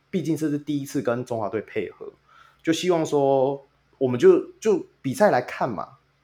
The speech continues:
他到底能够，呃，为台湾的，你要说为白队这些球员带来怎样不一样的刺激，我觉得这才是大家最需要去观察的，而不是去纠结谁是先发谁是替补，不代表说谁是先发谁就一定比较强，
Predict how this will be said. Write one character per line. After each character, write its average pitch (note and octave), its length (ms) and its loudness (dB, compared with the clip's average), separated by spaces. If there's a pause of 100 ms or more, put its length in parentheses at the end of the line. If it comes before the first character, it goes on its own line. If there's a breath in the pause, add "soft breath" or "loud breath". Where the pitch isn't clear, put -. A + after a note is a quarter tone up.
他 C3+ 200 -2
到 C#3+ 180 2
底 G#2+ 120 -6
能 F#2+ 140 -8
够， B2 340 0 (320 loud breath)
呃， G2+ 320 -2
为 D3 260 6
台 A2+ 180 -4
湾 A#2+ 260 -2 (440 loud breath)
的， G#2+ 440 -2
你 F3 200 0
要 E3+ 160 2
说 F#3+ 200 -4
为 E3 320 0 (280)
白 A2 180 -2
队 G3 160 2
这 D3 160 0
些 D3 100 -2
球 G#2+ 260 -4
员 G#2+ 120 -4
带 C#3 140 2
来 G2 120 -2
怎 F#2+ 280 -8
样 C3 200 -4
不 E3 140 0
一 G#2+ 60 -6
样 B2 180 -2
的 G2 80 -8
刺 A#2 240 -10
激， F#2+ 300 -12 (120)
我 C3 100 -2
觉 D#3+ 140 4
得 F#3+ 60 -2
这 A3+ 120 2
才 A2+ 160 -6
是 C#3+ 120 -10
大 C#3+ 120 -2
家 C3+ 120 -2
最 C#3 300 -2
需 - 200 -10
要 A#2+ 140 0
去 B2+ 140 -6
观 G#2+ 260 -2
察 - 260 -12
的， - 120 -20
而 - 80 -10
不 E3 120 -2
是 G3+ 160 -4
去 F#3+ 200 -4
纠 E3 240 2
结 A2+ 200 -4
谁 G#2+ 180 -8
是 C#3+ 180 -6
先 A2+ 220 -6
发 A2+ 120 0
谁 - 140 -10
是 F#2+ 80 -10
替 F#2 200 -12
补， - 200 -20 (300 loud breath)
不 D3+ 100 -2
代 A3+ 140 6
表 C3+ 160 6
说 D#3 180 0
谁 A2+ 200 -2
是 D3+ 140 -4
先 B2 220 -6
发 A#2+ 120 2
谁 A2 160 -6
就 G#2 160 -2
一 F#2+ 100 -8
定 G2 140 -10
比 E2+ 60 -18
较 F2 140 -8
强， - 260 -16